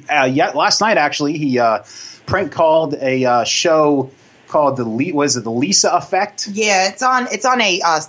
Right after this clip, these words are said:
Speaker 2: um, a different channel. It's
Speaker 1: Yeah,
Speaker 2: on
Speaker 1: it's
Speaker 2: Blog
Speaker 1: on, uh,
Speaker 2: Talk
Speaker 1: Blog
Speaker 2: Radio.
Speaker 1: Talk Radio, but the Lisa Effect. And, uh, last night she was, uh, she was on a tear about the, uh, unfortunate incident where the, uh, the white cop shot the black guy who was innocent, and that cop is guilty as hell. I'm not gonna lie about that, but,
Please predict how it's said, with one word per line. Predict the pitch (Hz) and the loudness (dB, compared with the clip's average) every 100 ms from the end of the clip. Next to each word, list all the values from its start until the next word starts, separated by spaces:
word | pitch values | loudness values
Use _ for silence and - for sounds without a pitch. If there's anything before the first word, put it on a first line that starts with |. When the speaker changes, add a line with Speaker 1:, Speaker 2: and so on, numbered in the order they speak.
| - | -4
Speaker 2:
um, | 170 160 156 139 | 0 2 0 -4
a | 156 | -6
different | 190 185 147 | -6 -6 -6
channel. | 156 143 120 | -4 -6 -6
It's | 123 | -2
Speaker 1:
Yeah, | 165 156 | 0 0
Speaker 2:
on | 170 | 0
Speaker 1:
it's | - | 2
Speaker 2:
Blog | 214 | 2
Speaker 1:
on, | 196 | 4
uh, | 175 | 2
Speaker 2:
Talk | 160 | 2
Speaker 1:
Blog | 180 190 | 2 2
Speaker 2:
Radio. | 190 | 2
Speaker 1:
Talk | 180 - | 0 0
Radio, | 160 156 143 | -2 0 0
but | 175 | 0
the | 135 | 0
Lisa | 185 - 147 | 0 0 0
Effect. | - 143 135 | 0 -2 -2
And, | 139 131 127 | -2 0 2
uh, | 123 120 - - - - | 2 2 -2 -20 -16 -2
last | 170 175 170 | 0 2 0
night | 165 | -2
she | - 143 | -2 -2
was, | 135 123 | -2 0
uh, | 123 117 | 0 0
she | - | -2
was | 190 226 | -2 0
on | |
a | 175 | -2
tear | - 175 165 | -2 2 2
about | 143 135 131 | 2 0 0
the, | 123 120 | -2 0
uh, | 117 | 0
unfortunate | 127 - 175 165 151 139 | -2 0 0 2 0 0
incident | 156 175 151 143 131 | 2 2 2 0 0
where | 131 131 | 0 0
the, | 117 117 | -2 -2
uh, | 120 117 113 | 0 0 0
the | 113 | -2
white | 120 143 131 | 0 0 0
cop | 143 135 | -2 0
shot | - 139 131 | 0 -2 -2
the | 123 | -6
black | 98 123 135 135 - | -4 0 0 -2 -6
guy | 120 135 135 120 | 0 2 4 2
who | 117 117 110 - - - - | -2 -4 -4 -8 -20 -20 -4
was | 135 127 | 0 2
innocent, | 170 - 143 | 2 2 2
and | 147 | 0
that | 151 | 0
cop | 143 127 | 0 0
is | 104 | -2
guilty | 131 135 123 | -2 -2 -2
as | 107 | -4
hell. | - 139 113 | -2 -2 0
I'm | 113 | 0
not | 120 | -2
gonna | 117 107 | -2 -2
lie | 117 | 0
about | 107 107 | 0 -2
that, | 123 117 | -2 -2
but, | 113 107 | -2 -6